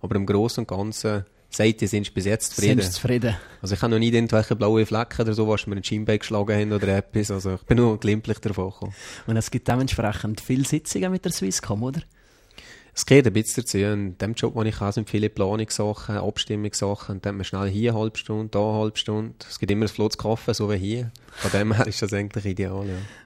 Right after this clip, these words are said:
Speaker 2: Und die Arbeit muss dann am Abend gemacht werden, oder wie?
Speaker 1: Es kommt ein bisschen darauf an, es ist ein Zeiteinteilung. Der Vorteil, wenn man gewisse Leute bei sich hat, muss man nicht alles selber machen.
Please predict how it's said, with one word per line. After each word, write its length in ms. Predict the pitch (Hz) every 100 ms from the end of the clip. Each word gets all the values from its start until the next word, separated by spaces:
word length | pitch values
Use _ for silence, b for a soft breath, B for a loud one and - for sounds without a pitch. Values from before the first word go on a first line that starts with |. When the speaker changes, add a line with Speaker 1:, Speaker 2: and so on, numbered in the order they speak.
| -
Speaker 2:
Und 380 | 104 101 - -
die 60 |
Arbeit 340 | 110 107 113 -
muss 160 | 104
dann 140 | - 110
am 160 | 110
Abend 240 | 107 110 110
gemacht 320 | 107 92 -
werden, 240 | 98 98
oder 180 | 98 98
wie? 160 | 95 92 - _ b b b b b b
Speaker 1:
Es 140 | -
kommt 140 | 185 156
ein 60 |
bisschen 300 | 120 - 143
darauf 260 | 117 123 143
an, 40 |
es 80 | 123
ist 60 | 110
ein 320 | 101 101 95 -
Zeiteinteilung. 640 | - 123 131 - 107 104
Der 100 | - 101
Vorteil, 400 | 107 120 139 117
wenn 100 | 104
man 220 | 98 95
gewisse 260 | 110 117
Leute 160 | 120 117
bei 80 | 123
sich 260 | 110 123
hat, 300 | - 95 -
muss 140 | 104 -
man 80 | 104
nicht 120 | 110
alles 200 | 110 107
selber 320 | 98 107 123
machen. 500 | 120 120 - 127 120